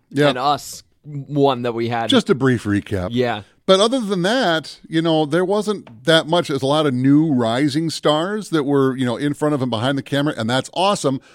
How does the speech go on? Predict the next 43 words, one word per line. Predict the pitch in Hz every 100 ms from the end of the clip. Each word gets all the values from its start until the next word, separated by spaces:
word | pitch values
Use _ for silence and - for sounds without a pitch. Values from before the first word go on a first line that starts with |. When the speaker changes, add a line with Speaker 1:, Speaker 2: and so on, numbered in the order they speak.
| _ -
Speaker 1:
but | 135
it's | -
hard | 151 151
to | 143
connect | 151 147 160
with | 151
someone | 151 139
that | 139 -
you |
don't | 135 139 147
know | 151 220
yet, | 208 104 - - - _
you | 117
know, | 110 104 117
but | 120 -
you |
get | 131 151
those | 143 120
veterans | 90 143 185 170 113
that | 117
come | 123 110
back. | 110 110
Everyone | 135 151 147
loves | 135 147 113
seeing | 131
Jack | 110 131 135
Nicholson | 127 156 143 127
at | 113
the | 110
Oscars, | 123 151 - 110 107
but | 117 110
you | 117
haven't | 113 117
seen | - 151
him | 135
at | 127
the | 131
Oscars | 156 190 - 104
for | - 95
a | 85
while | 78 101 123
'cause | 104
he's | 90 92